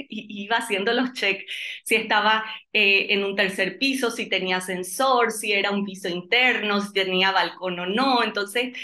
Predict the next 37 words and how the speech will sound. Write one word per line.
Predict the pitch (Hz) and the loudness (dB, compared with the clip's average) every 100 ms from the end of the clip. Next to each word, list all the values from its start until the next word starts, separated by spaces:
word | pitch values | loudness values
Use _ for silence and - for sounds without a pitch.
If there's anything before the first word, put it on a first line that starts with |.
| - | -6
él | - 226 | 2 2
hacía | 240 233 | 4 2
como | 240 240 | 2 0
la | 240 233 | 2 2
valoración | 233 233 233 208 - - 208 214 262 339 - | 2 4 4 4 0 -6 0 0 0 -2 -2
esta | 202 202 233 247 | -4 -2 0 0
mucho | 220 202 208 226 | 2 0 -2 -2
más | 196 - | -2 -4
rápida | - 185 180 208 214 269 - - - - - | 0 2 2 -2 -4 -4 -6 -16 -18 -18 -6
y, | 220 233 254 226 | -2 0 0 0
eh, | 214 - 208 208 196 190 175 - | 0 -2 -2 2 4 2 0 -4
y | 208 | -4
tenía, | 202 196 208 233 - - | -4 -2 0 0 -2 -4
él, | 208 262 - | -4 -2 -4
él | 233 262 - _ - | -4 -4 -8 _ -6
la | 220 214 | -4 -2
tenía | 202 196 214 214 - - | -2 0 2 0 -2 -10
muy | 190 190 240 254 247 | -6 0 2 0 0
clara. | 185 196 220 190 160 170 196 | 2 4 4 4 0 -2 -8
Entonces, | 196 190 196 202 202 220 | -6 -4 -4 -4 -4 -4
como | 226 247 | -2 -2
sabía | 240 226 269 | 0 2 2
también | 277 277 240 202 | 2 2 2 0
que | 196 | -4
esta | 190 240 | -4 -4
primera | 247 240 247 262 | -2 -2 0 2
inversión | 269 269 254 - 262 226 196 - - - | 4 4 0 -2 0 0 -2 -10 -18 -12
iba | - 226 233 | -4 2 2
a | |
ser | 226 247 208 208 | 2 2 2 2
para | 220 226 254 254 262 | 2 6 6 4 4
él, | 254 220 | 2 0
para | - 196 190 185 | -2 -4 -4 -4
que | 190 | -2
él | 202 | 0
empiece | 240 233 - 240 247 247 196 | -2 -4 -4 0 0 -2 -8
su, | - - 196 196 180 | -8 -8 -4 -4 -6